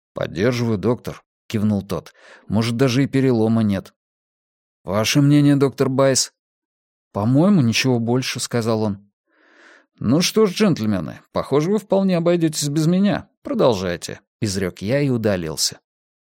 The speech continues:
Позже я узнал, что парнишка сломал кость голени. Но в тот момент я мог бы запросто подумать, что ему нужны очки.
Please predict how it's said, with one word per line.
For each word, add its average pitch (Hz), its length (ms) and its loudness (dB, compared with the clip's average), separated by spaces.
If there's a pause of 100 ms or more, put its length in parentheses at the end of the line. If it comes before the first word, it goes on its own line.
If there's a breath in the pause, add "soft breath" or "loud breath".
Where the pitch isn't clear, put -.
(460)
Позже 196 360 2
я 175 180 4
узнал, 165 320 4
что 175 220 2
парнишка 156 640 0
сломал 123 520 0
кость 120 400 -4
голени. 104 540 0 (360)
Но 208 300 0
в - 80 -6
тот 180 260 -2
момент 156 520 4
я 151 260 2
мог 151 320 2
бы 143 140 4
запросто 113 580 0
подумать, 135 560 -4
что - 220 -6
ему 104 220 0
нужны 156 440 0
очки. - 500 -6